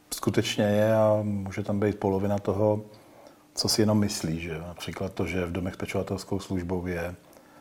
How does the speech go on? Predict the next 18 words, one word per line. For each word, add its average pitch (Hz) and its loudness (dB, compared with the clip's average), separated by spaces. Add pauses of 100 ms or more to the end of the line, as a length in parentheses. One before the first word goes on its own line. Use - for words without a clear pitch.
čtyřiadvacetihodinová 90 -2
hodinová 82 -2
péče - -4
a - -4
to 80 -6
tak - -8
není 69 -4
prostě, - -12
jo. 69 -12
To - -14
si - -14
třeba - -8
lidi 73 -8
pletou 73 -8
s 69 -6
domovem 69 -6
pro 73 -6
seniory. 71 -8